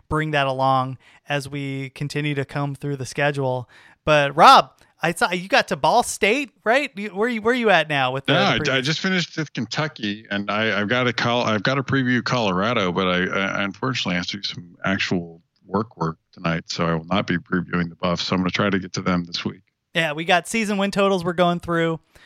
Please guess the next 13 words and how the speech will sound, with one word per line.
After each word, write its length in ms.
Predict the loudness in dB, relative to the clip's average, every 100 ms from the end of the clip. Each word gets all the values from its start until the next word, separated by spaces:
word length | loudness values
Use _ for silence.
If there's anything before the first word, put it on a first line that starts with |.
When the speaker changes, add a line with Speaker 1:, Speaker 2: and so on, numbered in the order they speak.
| -20 _
Speaker 1:
I 60 | 2
got 200 | 4 4
through 180 | 0 0
the 300 | 2 2 0
four 260 | 0 4 6
out 160 | 6
of 80 | 4
the 80 | 0
six 400 | -2 -2 -2 -2
in 80 | -4
the 60 |
Pac-twelve 400 | 0 -2 -2 -8
South, 500 | -2 2 4 2 -6